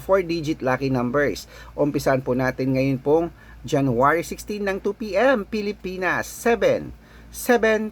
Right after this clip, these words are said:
two zero, India, eight nine two five, New Zealand, six six three one, Australia, one two five seven,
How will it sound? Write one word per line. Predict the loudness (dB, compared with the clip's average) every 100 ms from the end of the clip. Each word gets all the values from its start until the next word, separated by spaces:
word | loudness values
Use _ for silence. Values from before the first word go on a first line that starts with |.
| -8
two | -6 -6
zero, | -4 -4 -4 -6 -12 -20 -20 -10 -2
India, | 2 2 2 0 -2 -10 -20 -20 -2
eight | 4 4 4 -2 -6
nine | 0 2 2 -2 -6 -10 -20 -20 -10
two | -2 -2 -2 -6 -6 2
five, | 4 2 -2 -10 -20 -20 -20 -20 -10
New | -2 0
Zealand, | 0 0 0 0 -4
six | -10 -12 -2 -2 0
six | 0 2 0 -2
three | -4 -2 -2 -4
one, | -2 -2 -2 -6 -16 -6
Australia, | 2 2 2 -2 0 0 0 -2 -6 -10 -20 -20 -18 -4
one | 2 2 2 -2
two | -2 -2 -6 -14 -4
five | 0 0 0
seven, | -4 -4 -2 -4